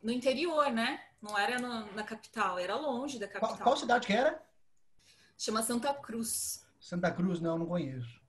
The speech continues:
Speaker 1: Santa Cruz. E aí, aí eu fui pra Natal, assim, frequentava Natal, né? Namorava lá também, então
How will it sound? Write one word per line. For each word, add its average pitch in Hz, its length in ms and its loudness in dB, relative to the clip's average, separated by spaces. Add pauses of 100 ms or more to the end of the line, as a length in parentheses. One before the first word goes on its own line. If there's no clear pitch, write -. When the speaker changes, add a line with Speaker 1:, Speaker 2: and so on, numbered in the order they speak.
(260)
Speaker 1:
Santa 226 360 -6
Cruz. 208 520 -8 (520)
E 220 180 2
aí, 226 840 6
aí 208 140 10
eu 247 80 8
fui 269 100 -2
pra 254 180 4
Natal, 247 680 8
assim, 214 360 0 (300)
frequentava 240 760 8
Natal, 214 480 2
né? 226 140 2
Namorava 214 640 4
lá 196 180 2
também, 208 380 -4
então 220 360 -6